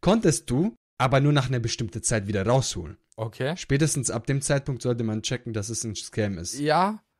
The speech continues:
Speaker 2: schon.
Speaker 1: Ein Scam, also ein Betrug.
Speaker 2: <laughs> Ja.
Speaker 1: Für alle da draußen.
Speaker 2: Ja.
Speaker 1: Und dann irgendwann so nach zwanzig, fünfundzwanzig Tagen wollte ich's rausholen.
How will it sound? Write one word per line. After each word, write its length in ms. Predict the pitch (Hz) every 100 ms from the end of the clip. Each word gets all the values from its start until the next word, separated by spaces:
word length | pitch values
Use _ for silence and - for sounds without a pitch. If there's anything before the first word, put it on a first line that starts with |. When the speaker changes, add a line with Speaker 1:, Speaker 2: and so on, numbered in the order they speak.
| _
Speaker 2:
schon. 380 | - 151 127 120 -
Speaker 1:
Ein 80 | 117
Scam, 340 | - 139 127
also 200 | 117 113
ein 100 | 117
Betrug. 420 | 117 117 120 113 -
Speaker 2:
<laughs> 40 | - - - _ 117
Ja. 220 | 113 120
Speaker 1:
Für 140 | 113
alle 280 | 101 107 87 -
da 100 | 110
draußen. 400 | 92 95 98 101
Speaker 2:
Ja. 260 | 117 139 196 _
Speaker 1:
Und 540 | - 123 131 - - 135
dann 180 | 151
irgendwann 340 | 170 180 175 147
so 80 | 139
nach 140 | 123
zwanzig, 360 | - 147 143 -
fünfundzwanzig 580 | 190 175 - 127 127
Tagen 260 | - 147 156
wollte 180 | 135 120
ich's 160 | 113
rausholen. 540 | 127 170 180 135 151